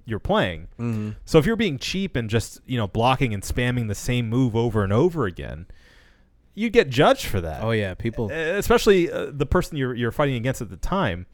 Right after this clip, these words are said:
Speaker 1: would be like, "Stop." Spamming.
Speaker 2: Yeah, kids,
Speaker 1: Stop it.
Speaker 2: kids were ruthless.
Speaker 1: So, you know, if you did that, you wouldn't gain the respect. Even if you won, you wouldn't gain the respect.
Speaker 2: Yeah.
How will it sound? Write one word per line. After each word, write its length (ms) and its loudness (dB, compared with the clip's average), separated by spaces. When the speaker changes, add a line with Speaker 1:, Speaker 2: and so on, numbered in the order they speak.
Speaker 1:
would 120 -6
be 100 -2
like, 180 -4
"Stop." 500 8
Spamming. 840 4
Speaker 2:
Yeah, 200 -2
kids, 160 4
Speaker 1:
Stop 280 8
it. 260 0
Speaker 2:
kids 180 2
were 100 4
ruthless. 580 2
Speaker 1:
So, 380 4
you 100 -2
know, 220 0
if 160 -4
you 60 0
did 160 0
that, 200 2
you 80 0
wouldn't 200 -2
gain 180 -2
the 80 -4
respect. 300 -4
Even 180 2
if 80 -4
you 100 -4
won, 400 -8
you 100 -10
wouldn't 160 -4
gain 160 -2
the 80 -6
respect. 420 -12
Speaker 2:
Yeah. 200 0